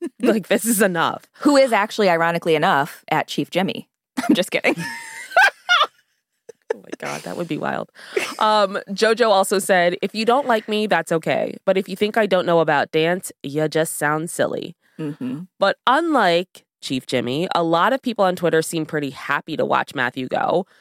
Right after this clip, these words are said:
Speaker 1: Twitter user at Philippe Theo wrote, "Matthew Morrison getting fired from So You Think You Can Dance for sending flirty D Ms to a contestant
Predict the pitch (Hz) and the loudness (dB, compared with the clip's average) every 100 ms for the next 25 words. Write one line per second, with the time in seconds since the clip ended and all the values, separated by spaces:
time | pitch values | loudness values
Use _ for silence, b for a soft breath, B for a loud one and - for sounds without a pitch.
0 | b b - - 220 240 208 196 180 - | b b -10 0 2 2 2 2 2 2
1 | 160 - 175 165 - - 165 156 151 147 | 0 -2 -2 -4 -4 -6 0 0 2 0
2 | 147 - _ 170 175 233 277 240 226 220 | 0 -6 _ -4 -4 -2 -2 0 0 -2
3 | 214 196 180 175 - 156 160 156 - 156 | -4 -2 -2 -2 -2 0 0 0 -4 -6
4 | 160 156 151 160 202 254 226 175 151 147 | -4 -6 -6 -8 -6 -6 -2 0 0 -2
5 | - - _ 180 175 175 170 156 156 151 | -6 -18 _ -4 0 0 0 -4 -4 -2
6 | 165 208 214 202 165 151 156 165 147 - | 0 -2 -4 -2 0 0 -4 -2 -2 -4
7 | 151 - 180 - - - | -10 -4 -4 -4 -6 -8